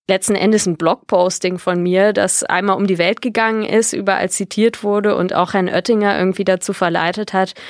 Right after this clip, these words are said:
sich, äh, im Plenarsaal öffentlich eine Minute lang über mich aufzuregen bei einem Thema, das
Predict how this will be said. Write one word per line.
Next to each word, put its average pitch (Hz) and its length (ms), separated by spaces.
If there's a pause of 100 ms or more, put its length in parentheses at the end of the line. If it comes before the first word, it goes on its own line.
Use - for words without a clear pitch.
(120)
sich, - 420
äh, 185 200
im 180 180
Plenarsaal 190 720
öffentlich 196 480
eine 196 100
Minute 190 380
lang 185 240
über 180 180
mich - 220
aufzuregen 170 640
bei 170 80
einem 170 200
Thema, 190 380
das 175 300